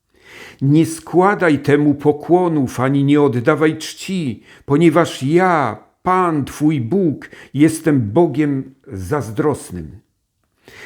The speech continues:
Dochodzę winy ojców na synach do trzeciego i czwartego pokolenia, tych, którzy mnie odrzucają”. Do trzeciego i czwartego pokolenia.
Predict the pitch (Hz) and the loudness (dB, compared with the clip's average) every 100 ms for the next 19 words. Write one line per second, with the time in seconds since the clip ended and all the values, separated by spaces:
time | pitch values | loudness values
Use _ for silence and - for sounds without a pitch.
0 | - 113 110 156 - 202 185 151 135 123 | -12 0 2 2 0 0 0 0 0 0
1 | 165 147 - 170 190 165 - 180 - 156 | 0 -2 0 0 0 -2 -6 -6 -4 -2
2 | 170 165 - 208 160 120 113 - - - | -2 -6 -6 -2 0 -2 -4 -12 -20 -12
3 | 135 160 160 - 175 170 170 180 143 156 | 0 0 0 -2 -2 0 0 0 0 -2
4 | 147 - 143 147 - 165 135 - 135 139 | -4 -6 -2 -2 -2 -2 0 -2 -4 -2
5 | 143 143 123 117 113 - - - - 202 | 0 2 0 -2 -4 -8 -20 -20 -4 -4
6 | 208 - - _ _ _ _ _ _ - | -4 -10 -16 _ _ _ _ _ _ -10
7 | 143 127 110 123 120 131 131 - 135 104 | -4 -2 2 2 2 2 -2 -6 -8 -8
8 | 107 123 123 127 104 85 85 85 _ _ | -6 -8 -6 -6 -6 -6 -12 -18 _ _
9 | _ _ 101 123 - - 123 - 143 107 | _ _ -4 -2 -2 -8 -8 -4 -4 -2
10 | 110 107 - 123 123 - 156 151 143 151 | -4 -6 -6 -8 -6 -12 -6 -6 -8 -10
11 | 127 73 127 - | -8 -6 -6 -10